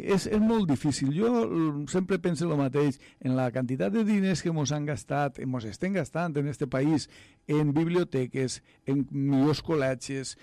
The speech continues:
eh, en, en, en centres, eh, culturals, en teatres, en, i això no col·labora a, al civisme de la gent, a que pense que, que tot és de propietat pública, la, la propietat pública és d'ell també, del que ocasiona el,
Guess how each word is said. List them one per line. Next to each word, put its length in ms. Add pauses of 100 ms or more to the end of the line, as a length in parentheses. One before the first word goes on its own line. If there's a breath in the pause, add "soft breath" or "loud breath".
(180 loud breath)
eh, 360
en, 80
en, 440
en 160
centres, 640
eh, 240
culturals, 760 (200 soft breath)
en 240
teatres, 680
en, 240 (240)
i 180
això 320
no 160
col·labora 680 (100)
a, 380
al 160
civisme 580
de 100
la 140
gent, 300
a 60
que 120
pense 380
que, 240 (280 loud breath)
que 120
tot 220
és 100
de 100
propietat 480
pública, 640
la, 160
la 240
propietat 400
pública 420
és 280 (100)
d'ell 340
també, 300
del 160
que 240
ocasiona 640
el, 80